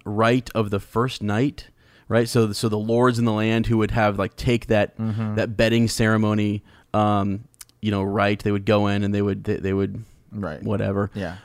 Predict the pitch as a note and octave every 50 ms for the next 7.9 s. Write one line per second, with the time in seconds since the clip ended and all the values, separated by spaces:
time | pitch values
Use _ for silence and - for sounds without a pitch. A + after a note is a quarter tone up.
0 | - - G#2+ G#2+ G#2+ G#2 G2+ G2+ G2+ G2+ G2 G2 - _ - - - _ _ _
1 | _ - A#2 A#2 G#2+ G#2+ - - C3 - D#3 D3 A#2+ A2+ B2 A2+ G#2+ G#2 G#2+ G2+
2 | G2 - F#2 - - - - - G#2 F#2+ G2 G2 F#2+ G2 G2+ G2+ G2 G2+ G#2 A2+
3 | A#2 A#2+ A#2+ A2+ G#2+ G2+ _ _ _ _ _ _ _ _ _ _ _ _ _ _
4 | _ _ - - C#4 D4+ F4+ G4 G#4+ E4 - - C4 D#4 D4 B3 F#3 D3 A#2 G2+
5 | - - - C3+ A#2 A2 - C3+ E4 F4 - - - B2+ G#2+ A2 - - - -
6 | G2+ G#2 B2 A#2+ A2+ A2 - - A#2 A2+ G#2 G2+ G#2+ C3+ G3 A#3 - C3+ B2 A#2+
7 | A2+ A2 A2+ - D3 C3 B2+ A#2+ - B2+ C3+ A#2+ G2+ F#2+ G#2 A2+ G2+ F2+